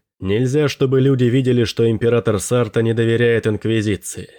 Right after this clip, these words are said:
В противном случае это подорвет ее могущество по всему миру.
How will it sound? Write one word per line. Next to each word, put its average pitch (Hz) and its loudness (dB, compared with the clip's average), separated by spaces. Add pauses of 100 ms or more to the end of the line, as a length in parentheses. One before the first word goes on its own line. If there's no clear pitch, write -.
(520)
В - -20
противном 110 0
случае 110 -2
это 110 -2
подорвет 117 0
ее 120 2
могущество 113 -2
по 107 0
всему 110 0
миру. 104 -2